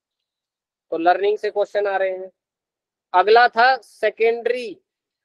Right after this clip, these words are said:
laws of learning, secondary laws of learning। तो आपको पता है क्या कर रखा था? नीचे उसने laws दिए हुए थे, एक, दो, तीन, चार,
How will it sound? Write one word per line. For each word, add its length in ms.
laws 480
of 260
learning, 420
secondary 640
laws 240
of 200
learning। 500
तो 60
आपको 360
पता 220
है 60
क्या 180
कर 120
रखा 280
था? 180
नीचे 440
उसने 340
laws 420
दिए 160
हुए 260
थे, 160
एक, 420
दो, 320
तीन, 500
चार, 380